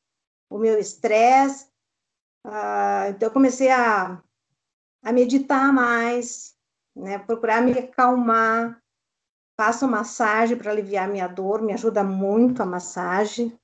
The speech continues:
porque quando eu travo aqui assim, minha nossa, é, é horrível. Assim, eu não consigo estender roupa no varal, coisas, né, que, coisas simples da gente do dia a dia. Então, isso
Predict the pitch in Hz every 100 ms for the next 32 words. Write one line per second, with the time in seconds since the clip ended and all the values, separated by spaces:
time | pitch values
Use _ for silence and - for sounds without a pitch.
0 | _ 196 190 208 196 247 302 - 233 226
1 | 269 302 - 233 - - 233 285 381 339
2 | 240 - 208 226 302 339 330 262 202 -
3 | - 196 190 208 233 269 302 - _ _
4 | _ _ - - 247 277 269 254 - 165
5 | - _ _ _ _ _ _ _ - 190
6 | 240 226 240 269 269 285 285 285 277 269
7 | 285 302 311 247 220 202 208 220 285 285
8 | 233 _ _ - 220 226 247 233 226 226
9 | 226 - - 339 440 - 554 587 427 269
10 | 294 269 269 277 240 247 240 240 226 -
11 | 208 196 185 - 233 254 277 -